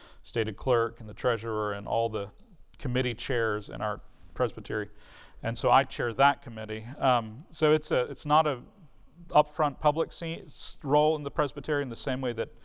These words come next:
serving as moderator was, um, recently, a couple years ago. Um, but it's very much a behind-the-scenes, um, significant role of leadership in our presbytery. Um,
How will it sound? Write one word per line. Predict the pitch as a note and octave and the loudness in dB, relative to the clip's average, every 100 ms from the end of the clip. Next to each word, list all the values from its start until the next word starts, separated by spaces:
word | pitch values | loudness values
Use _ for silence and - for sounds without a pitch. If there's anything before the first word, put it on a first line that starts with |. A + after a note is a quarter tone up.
| - - - | -20 -20 -16
serving | - D3+ C3+ A#2+ | 0 2 2 -2
as | A2 | -4
moderator | A2+ A2+ A#2+ C3 C3+ | 2 4 4 0 -2
was, | C3 C3 C3+ B2+ - - | 0 2 2 -2 -10 -8
um, | A2+ C3 | -8 -6
recently, | C3+ B2+ C3 B2+ B2 | -6 -6 -6 -4 -4
a | |
couple | A#2+ B2 A#2+ | -4 -6 -6
years | B2 | -6
ago. | C3 A#2+ A#2 - - - - - - | -2 -2 -2 -6 -20 -20 -20 -20 -2
Um, | B2 A2+ | 0 4
but | A#2 | 4
it's | C3 A#2+ - | 2 -2 -2
very | C#3+ | 0
much | C#3+ B2+ B2 | 2 0 -2
a | |
behind-the-scenes, | B2 B2 C#3+ C#3 B2 - C3+ C3 B2 A#2+ G#2 - - | -6 2 4 4 -4 -4 -4 -4 -6 -6 -4 -6 -6
um, | A#2+ G#2+ | -6 -4
significant | - B2+ B2+ C3+ A2 - | -2 -2 0 0 -2 -2
role | B2 A#2+ A2+ | 2 2 2
of | G#2 | -2
leadership | A2+ A2+ A2+ - G#2+ | -6 -6 -6 -6 -8
in | A2 | -6
our | G#2 | -6
presbytery. | - A#2+ - - A2 G2+ G2+ - - - - - | 0 0 -2 -8 -4 -4 -4 -12 -10 -10 -10 -6
Um, | B2+ B2 A#2 G#2+ A2+ | 4 4 4 -2 -12